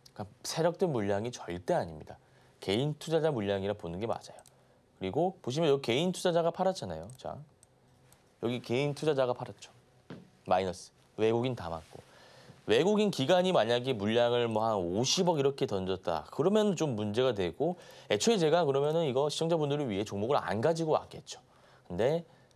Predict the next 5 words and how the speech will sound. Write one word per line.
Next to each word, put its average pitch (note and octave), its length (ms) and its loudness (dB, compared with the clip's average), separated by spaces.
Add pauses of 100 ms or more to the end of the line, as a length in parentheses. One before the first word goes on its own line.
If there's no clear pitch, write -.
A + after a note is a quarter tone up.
(140)
앞에 A#2+ 760 0 (180)
쌓인 E3 340 0
물량들도 B2+ 480 2
분명히 G2+ 460 -2
존재하니까 G2+ 800 -4